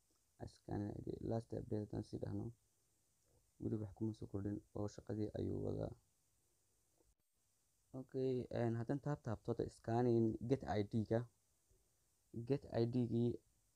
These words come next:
waa kan graphic buu inoo soo saaray hadda. Ah, ah, penetration testing graph-kii ah. Een, graph-kan oo uu inagu kala siinayo macluumaad kala duwan. Een,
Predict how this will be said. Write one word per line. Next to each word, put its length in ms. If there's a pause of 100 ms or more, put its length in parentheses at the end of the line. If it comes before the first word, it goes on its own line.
(100)
waa 240
kan 240 (200)
graphic 420
buu 180
inoo 140
soo 160
saaray 360
hadda. 340 (1120)
Ah, 140 (260)
ah, 200
penetration 640
testing 480
graph-kii 720 (200)
ah. 200 (1120)
Een, 500 (1000)
graph-kan 520
oo 260
uu 220
inagu 320
kala 180
siinayo 720 (600)
macluumaad 440
kala 180
duwan. 380 (800)
Een, 340